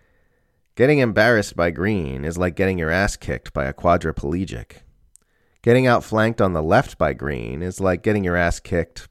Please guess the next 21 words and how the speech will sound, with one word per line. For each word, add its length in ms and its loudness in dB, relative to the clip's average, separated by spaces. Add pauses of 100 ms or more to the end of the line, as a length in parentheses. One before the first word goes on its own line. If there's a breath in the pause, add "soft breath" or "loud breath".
by 140 -2
a 80 -4
quadriplegic 920 -2
who 120 0
is 140 0
wearing 340 0
a 60 -4
blindfold. 840 -4 (2000 soft breath)
The 120 4
Squad, 720 4 (400)
and 200 0
other 220 4
so-called 600 0
progressive 500 -2
Democrats 680 -4
like 220 -2
Bernie 260 -2
Sanders 640 -2
and 160 -6
Ro 220 0
Khanna, 580 -4